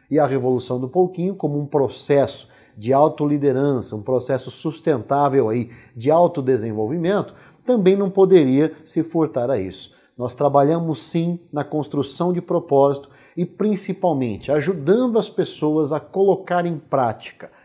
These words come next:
as atitudes que tornam esses propósitos, esses propósitos algo mais real, algo mais tangível,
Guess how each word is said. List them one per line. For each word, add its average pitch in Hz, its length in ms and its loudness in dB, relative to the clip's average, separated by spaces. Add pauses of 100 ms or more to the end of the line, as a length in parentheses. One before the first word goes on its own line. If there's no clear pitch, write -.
(140)
as 120 240 -6
atitudes 185 720 -4
que 233 140 -6
tornam 160 640 2 (120)
esses 151 320 -2
propósitos, 120 920 -4 (360)
esses 135 280 -6
propósitos 135 640 0
algo 143 260 4
mais 147 380 -2
real, 120 520 0
algo 131 280 -2
mais 135 420 -4
tangível, 120 720 -6